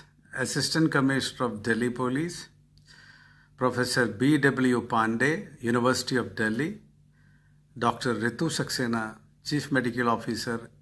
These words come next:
L N J P Hospital, New Delhi, Miss Charu Darshana,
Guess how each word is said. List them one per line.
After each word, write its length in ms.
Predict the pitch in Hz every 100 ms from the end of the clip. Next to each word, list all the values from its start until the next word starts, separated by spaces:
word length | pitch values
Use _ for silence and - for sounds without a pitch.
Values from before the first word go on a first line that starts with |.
| -
L 200 | 120 123
N 100 | 120
J 140 | 123
P 160 | 120 127
Hospital, 520 | 110 107 120 110 110
New 300 | 104 107 113
Delhi, 400 | 120 123 139 180 - _ _ _ _ - - - _ _ _ -
Miss 280 | 123 123 -
Charu 540 | 123 127 139 139 135 135 123
Darshana, 680 | 127 127 - 120 98 95